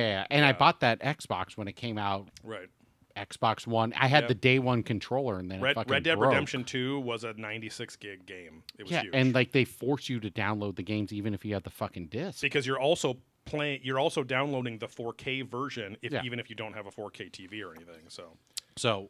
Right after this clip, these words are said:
Speaker 1: when these, these, how do you feel about? Well, we're at forty-three <laughs> minutes, but
Speaker 2: That's fine.
Speaker 1: what are, what are you feeling on these new systems announcements?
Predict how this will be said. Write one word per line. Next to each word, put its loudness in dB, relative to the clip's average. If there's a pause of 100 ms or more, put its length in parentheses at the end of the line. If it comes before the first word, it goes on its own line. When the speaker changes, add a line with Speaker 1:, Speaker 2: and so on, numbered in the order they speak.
(160)
Speaker 1:
when -4
these, -4
these, -2
how -4
do -2
you -4
feel -4
about? -2 (240)
Well, -8 (300)
we're 2
at 2
forty-three 0
<laughs> -18
minutes, -12
but 0
Speaker 2:
That's 4
fine. -14 (320)
Speaker 1:
what 12
are, 10
what 4
are 6
you 4
feeling 2
on -2
these -2
new 2
systems -4
announcements? -12